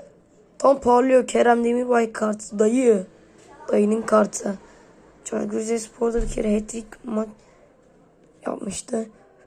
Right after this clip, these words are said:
Penaltıdan harika goller atmıştı bir de. Bir tane efsane gol atmıştı. Bir tane daha efsane gol attı.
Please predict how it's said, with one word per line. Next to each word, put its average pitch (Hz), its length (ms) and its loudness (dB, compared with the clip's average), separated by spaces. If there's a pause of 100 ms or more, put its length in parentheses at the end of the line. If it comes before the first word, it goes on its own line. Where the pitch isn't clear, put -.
Penaltıdan 240 680 2 (600)
harika 233 360 4
goller 254 380 6
atmıştı 226 640 2
bir 196 100 -6
de. 185 180 -2 (520)
Bir - 100 -20
tane 247 260 2
efsane 233 400 2
gol 254 160 2
atmıştı. 240 520 -4
Bir 226 100 -12 (100)
tane 214 320 -2
daha 247 200 2 (420)
efsane 196 300 -4
gol 190 140 -4
attı. 196 300 -10